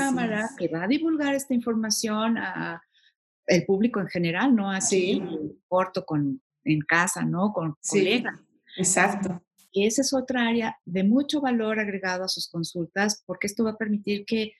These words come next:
Speaker 1: más gente puedan recibir el servicio que ustedes están ofreciendo si se dedican a la clínica o si se dedican a la, al, a las compañías, ¿no?
Speaker 2: Claro. Entonces,
Speaker 1: Entonces
Speaker 2: fíjate que rescatando lo que nos dices,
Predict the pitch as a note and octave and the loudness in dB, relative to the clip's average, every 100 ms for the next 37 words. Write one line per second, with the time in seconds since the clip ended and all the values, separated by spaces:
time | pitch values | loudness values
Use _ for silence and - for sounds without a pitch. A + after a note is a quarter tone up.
0 | _ _ G3+ G#3+ A#3 - A#3 G#3+ A3+ - | _ _ 4 6 4 2 0 0 -6 -2
1 | G3 G3+ G3+ G3 E3+ F3 G3 F3+ D#3+ E3 | 0 0 -2 -4 -2 -2 -4 -6 -6 -6
2 | G3 - - E3 D#3+ E3 - D#3+ D#3 F3+ | -8 -10 -8 -6 -4 -6 -4 -4 -4 -4
3 | F#3+ F3+ F#3+ G#3 G#3 F3+ D#3 - F3+ F3+ | -2 -2 -2 -2 -2 0 -2 -4 -4 -4
4 | G#3 G3+ G3+ G#3 A#3 A3+ - G3 F#3+ F#3+ | -2 0 0 0 0 0 -2 -4 -4 -2
5 | G3 F#3+ E3+ D#3+ D#3+ - _ - - _ | -2 0 0 -2 -4 -8 _ -20 -20 _
6 | - D3+ F3+ F3 D#3 - - - E3 D#3 | 0 2 2 -2 -4 -12 -20 -8 -2 0
7 | D3+ - E3+ D3+ F3 C4+ B3+ D#3+ G#3+ D4+ | 0 -2 -2 0 4 4 4 -2 -2 -2
8 | - _ _ A3 G#3 E3+ F3 - - - | -2 _ _ 2 4 4 0 -6 -14 -20
9 | _ G#3+ A3 A#3+ G#3+ B3+ C4+ C#4 C4+ A#3 | _ 2 4 4 2 -2 -2 0 2 4
10 | G#3+ G#3 G#3+ G#3+ G#3+ A#3 A#3+ A#3+ B3+ B3 | 4 2 0 0 -2 0 0 0 0 0
11 | G#3 G#3 G3+ G3 A3+ - B3+ D#4+ D#4+ | 0 2 2 2 -2 0 2 2 0